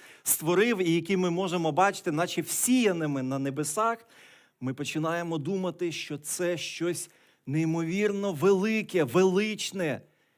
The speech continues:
І ми починаємося, починаємо поклонятися творінню, а не Творцеві. З давніх давен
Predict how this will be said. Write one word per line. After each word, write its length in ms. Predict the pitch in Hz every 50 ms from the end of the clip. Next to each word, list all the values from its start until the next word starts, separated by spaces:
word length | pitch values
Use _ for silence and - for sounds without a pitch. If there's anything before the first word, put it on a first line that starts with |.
| _ -
І 100 | - 117
ми 140 | 117 135 135
починаємося, 920 | 127 135 - - - 131 143 143 143 143 139 135 135 123 - 139 131 120 113 110 _ _ _ -
починаємо 560 | - - - 135 139 135 135 135 131 131 123
поклонятися 1160 | - - - 165 160 - - 165 165 165 175 180 180 175 175 - 147 120 - - 113 101 - _ _ _ _ _ _ _ _ _ _ _ _ _ _ _ _ _ _ _ _ _ _ _ _ _ _ _ -
творінню, 600 | - 117 131 139 156 190 185 175 139 110 98 101 _ _ _ _ _ _ _
а 120 | - 113 113
не 120 | 117 117
Творцеві. 600 | 110 - 123 113 - - - 117 113 101 95 - - _ _ _ _ _ _ _ _ _ _ _ _ _ _ _ _ _ _ -
З 100 | 135 110
давніх 360 | 110 131 143 156 147 139 127
давен 460 | 117 131 120 120 135 143 139 131 117